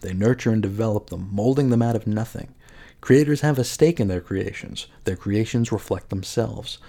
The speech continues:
The bottom line is this, creators care about their creations, and fans know this. In the past,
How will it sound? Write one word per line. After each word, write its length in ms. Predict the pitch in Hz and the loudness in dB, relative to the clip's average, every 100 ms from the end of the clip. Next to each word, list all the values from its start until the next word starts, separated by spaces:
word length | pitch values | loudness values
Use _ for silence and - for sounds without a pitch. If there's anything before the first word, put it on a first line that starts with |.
| - - - - | -20 -20 -20 -8
The 80 | 101 | 4
bottom 240 | 135 147 | 6 6
line 200 | 147 135 | 6 6
is 140 | 127 117 | 4 2
this, 380 | - - - | 0 -2 -12
creators 560 | - - 117 139 143 - | -12 0 0 2 -2 -4
care 640 | - - 156 139 95 101 110 | -14 -6 0 0 0 -6 -8
about 320 | 98 95 90 | -6 -6 -4
their 160 | 95 | -6
creations, 680 | - 113 117 113 - - - - - | -2 0 2 -2 -8 -16 -16 -18 -8
and 180 | 92 87 | -6 -6
fans 480 | - 90 85 87 101 | -8 -8 -6 -6 -2
know 240 | 113 117 | 0 0
this. 400 | - - - - - - - - - - - | -4 -10 -12 -14 -16 -18 -18 -18 -16 -12 6
In 140 | 208 | 6
the 60 | 180 | 8
past, 460 | 123 113 135 - | 6 4 0 -8